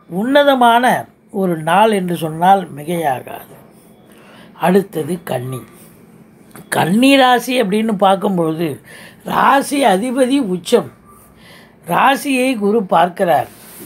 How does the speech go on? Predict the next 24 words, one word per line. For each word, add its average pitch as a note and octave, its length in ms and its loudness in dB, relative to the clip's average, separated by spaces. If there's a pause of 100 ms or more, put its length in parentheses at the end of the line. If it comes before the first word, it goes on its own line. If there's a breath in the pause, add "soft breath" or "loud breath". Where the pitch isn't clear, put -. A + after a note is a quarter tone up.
இந்த F#3 400 -2
பத்திரிகை C#4 580 0
துறை, C4 300 4
மீடியா B3+ 480 2
துறையில A3 420 2 (140)
வேலை A#3 220 4
பார்க்கக்கூடிய F3+ 680 -4 (120)
அன்பர்களுக்கு F#3 680 -6 (1120 loud breath)
ஒரு A3 220 4 (560)
கௌரவம், C#4+ 800 2
புகழ், C4 300 4
அந்தஸ்து, A#3+ 680 -2
செல்வம், B3+ 540 0
செல்வாக்கு A3+ 680 0
உயரக்கூடிய G3+ 800 -2
ஒரு D3+ 200 -6 (100)
நிலை. F3 220 -6 (540 loud breath)
இந்த G3 160 -2
பத்திரிகை D4+ 580 2
துறை, C4+ 300 4
மீடியா C4 500 2
துறை, B3 340 -2 (120)
கணிதம், B3+ 600 0
ஆடிட்டர், A#3 720 2